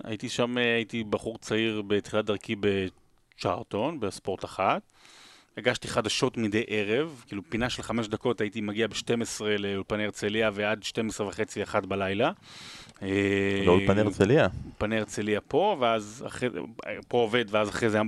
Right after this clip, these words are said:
Speaker 1: במרינה בהרצליה,
Speaker 2: אה.
Speaker 1: זה היה, היה אולפן, אולפן שקוף. לרר, גיא לרר הגיש עם, יחד עם לירן שכנר. הייתה, הייתה, הייתה חוויה כיפית.
Speaker 2: בוא'נה, זה מזמן היה.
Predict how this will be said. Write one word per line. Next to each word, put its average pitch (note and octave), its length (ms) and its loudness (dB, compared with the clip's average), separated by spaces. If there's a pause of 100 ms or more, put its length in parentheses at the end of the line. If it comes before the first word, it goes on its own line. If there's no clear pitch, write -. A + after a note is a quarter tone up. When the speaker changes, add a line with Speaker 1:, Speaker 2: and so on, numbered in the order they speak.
Speaker 1:
במרינה G#2+ 460 4
בהרצליה, G2+ 540 0
Speaker 2:
אה. F#2+ 60 2
Speaker 1:
זה F#2 140 0
היה, G2 360 0
היה G2 260 -2
אולפן, C3 540 0
אולפן G2+ 240 -2
שקוף. - 560 -2 (400)
לרר, B2+ 460 2
גיא G#2+ 140 2
לרר A#2+ 400 2 (280)
הגיש A2 540 -4
עם, G2 120 -4
יחד F#2+ 220 -4
עם F#2+ 100 -4
לירן F#2 220 -6
שכנר. F3+ 400 -4 (720)
הייתה, F#2 380 -2
הייתה, F2+ 280 -4 (140)
הייתה F#2+ 200 -6
חוויה F#2 260 -4
כיפית. - 520 -14 (1500)
Speaker 2:
בוא'נה, G2+ 260 -10 (960)
זה A#2+ 80 -14
מזמן C3+ 340 0
היה. G2+ 140 2